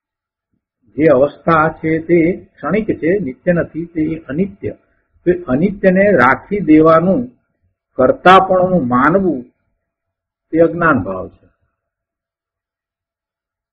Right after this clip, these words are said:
દરેક, દરેક શબ્દ સમજવાના અહીંયા. શું કહ્યું?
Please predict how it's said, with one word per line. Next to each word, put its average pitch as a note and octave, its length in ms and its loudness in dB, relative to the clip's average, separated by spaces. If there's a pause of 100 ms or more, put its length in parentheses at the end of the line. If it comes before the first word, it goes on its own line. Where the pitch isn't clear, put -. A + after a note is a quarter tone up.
(480)
દરેક, C#3 340 -6
દરેક C3+ 420 -4
શબ્દ B2 220 -6 (560)
સમજવાના A2 420 -6
અહીંયા. F2 220 -20 (340)
શું D#3 80 -12
કહ્યું? D3+ 240 2